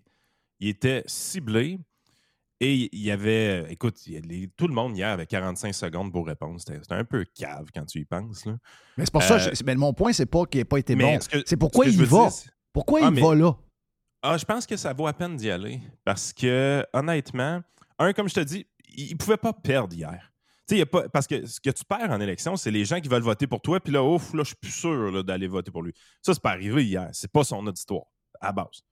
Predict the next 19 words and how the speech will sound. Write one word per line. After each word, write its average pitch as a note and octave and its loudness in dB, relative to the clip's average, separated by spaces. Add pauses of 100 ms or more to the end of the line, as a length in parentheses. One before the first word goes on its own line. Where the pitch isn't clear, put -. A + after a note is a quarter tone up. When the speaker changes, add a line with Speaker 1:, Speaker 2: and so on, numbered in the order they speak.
(360)
Speaker 1:
Fait F#2+ -6
qu'il - -18
pou-, - -10
il A#2+ -14
y B2 4
avait B2 2
absolument D#3 -2
rien A#2+ -2
à G#2 0
perdre. D2+ -12 (960)
Est-ce B2 -2
qu'il - -4
y E3 2
avait F3+ 0
réellement A3+ 0
quelque F3+ -2
chose F#3+ 0
à C3+ 4
gagner ? B2 0